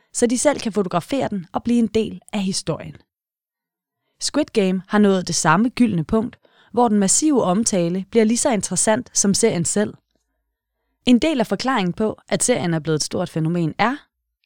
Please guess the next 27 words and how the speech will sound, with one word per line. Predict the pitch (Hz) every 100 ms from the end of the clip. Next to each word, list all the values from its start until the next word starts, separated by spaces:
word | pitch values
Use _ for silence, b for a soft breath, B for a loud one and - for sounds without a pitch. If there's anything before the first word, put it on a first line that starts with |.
| _
at | 247 -
den | 240
er |
blevet | 202 196
et | 180
stort | - 160 160
fænomen. | 180 170 143 - _ _ _ _ _ _ _ _ _ _
Motivationen | 202 - 185 175 302 247
for | - 202
at |
se | - 240 -
den | 165 -
er |
ikke | 170 214
blot | 208 196
seriens | - 220 175 156
egne | 139 151 -
kvaliteter, | 156 135 - 202 - 139 _ -
men | 190
også | 226 -
selve | 277 240 254
det | 233
faktum, | - 196 - 196 185 -
at | 240
hundrede | - 226 233 247
toogfyrre | 208 247 208 - 180 208
millioner | 202 190 156 180